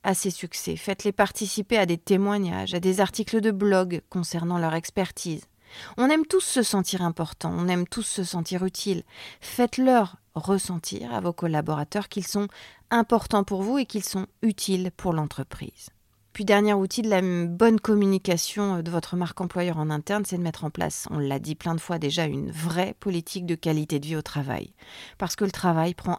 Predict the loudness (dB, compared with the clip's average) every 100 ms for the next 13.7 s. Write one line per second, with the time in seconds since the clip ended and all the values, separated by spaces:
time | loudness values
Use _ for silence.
0 | 0 2 4 4 2 2 0 -2 -4 -2
1 | -2 -2 -4 -6 -4 -4 -4 -4 -2 -2
2 | -2 -4 -4 -4 -4 -6 -6 0 4 4
3 | 4 2 0 0 -4 -4 -4 -6 -2 2
4 | 2 0 -14 -20 -20 _ -4 4 4 4
5 | 2 2 2 0 0 0 -2 -4 -4 -2
6 | -2 -2 -6 -4 2 2 2 -4 -8 -8
7 | -10 -10 -10 -12 _ -20 -18 -18 -6 -2
8 | 0 2 0 2 0 2 0 2 0 2
9 | 0 -2 -2 -4 -4 -4 -6 -6 -4 -4
10 | -2 -2 -2 -2 -4 -2 -2 0 -2 -2
11 | -2 -2 -4 -6 -4 -4 0 -2 0 -2
12 | 0 -2 -4 -4 -4 0 0 2 0 -4
13 | -2 0 0 0 -2 -4 -8